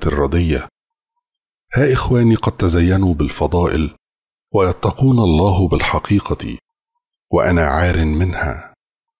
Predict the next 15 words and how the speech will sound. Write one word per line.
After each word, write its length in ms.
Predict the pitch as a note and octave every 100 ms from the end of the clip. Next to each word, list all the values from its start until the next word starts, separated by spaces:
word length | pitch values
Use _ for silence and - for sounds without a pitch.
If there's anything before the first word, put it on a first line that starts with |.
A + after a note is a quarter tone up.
| _ _ _ _ _ -
أندم 440 | B2+ C3 A#2 G#2 F2
أمس 300 | G2 G#2 -
على 300 | F2 E2+ E2+
ما 180 | D#2+ D2+
فرط 380 | - G#2 G2+ F#2+
مني، 560 | F#2 G2+ F2 D2+ C#2 _ _ _ _ _ -
وأكمل 520 | F#2 A2 - F#2+ D#2
اليوم 400 | D2+ E2 G2+ F2+
أقبح 540 | E2 A2+ - - G2 A2
منها. 580 | F#2 D#2+ D#2+ B1+ - - - _ _ _ _ _ _ _ _ _ -
وهب 360 | A#2+ B2+ B2
الرب 360 | A#2 G2+ G#2+ F#2+
لي 240 | F2 F#2+
حياة 480 | F2+ F2+ E2 F#2+ -
وعافية، 1120 | F2+ E2 C#2 C#2 D#2 - F#2 F2 - D#2+ D#2+